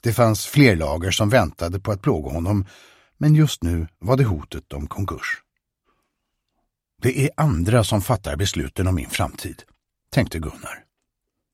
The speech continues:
"Mitt liv. Våra liv. Livsavgörande frågor utan svar är en riktig mara att leva med.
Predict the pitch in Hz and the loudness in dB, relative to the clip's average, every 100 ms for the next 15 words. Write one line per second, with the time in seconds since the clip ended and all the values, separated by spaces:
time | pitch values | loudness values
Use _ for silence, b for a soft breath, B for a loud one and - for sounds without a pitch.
0 | _ 82 87 - 76 69 - - _ _ | _ -6 -6 -10 -12 -12 -16 -20 _ _
1 | _ _ _ _ _ _ _ - 135 85 | _ _ _ _ _ _ _ 0 2 2
2 | 131 - - - _ _ _ _ _ _ | 0 -2 -12 -20 _ _ _ _ _ _
3 | _ _ _ - 104 - 110 107 104 104 | _ _ _ -4 -2 2 4 6 8 8
4 | 107 98 156 101 98 98 127 113 - 92 | 6 0 -2 -2 -4 -2 -2 -2 -4 -4
5 | 104 104 107 135 - 80 95 147 76 87 | -2 0 0 -2 -6 -2 2 2 0 -2
6 | 120 101 113 73 110 90 | -4 -4 -4 -2 -6 -6